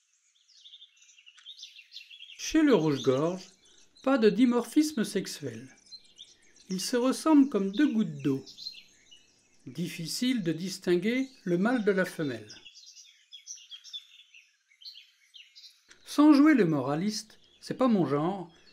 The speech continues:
je veux juste rappeler que sans un matériel adapté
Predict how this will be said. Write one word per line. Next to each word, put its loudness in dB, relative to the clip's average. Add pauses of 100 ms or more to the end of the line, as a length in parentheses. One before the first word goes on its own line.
(420)
je 0
veux 2
juste 2
rappeler 0
que -6
sans -4
un -2
matériel 0
adapté 0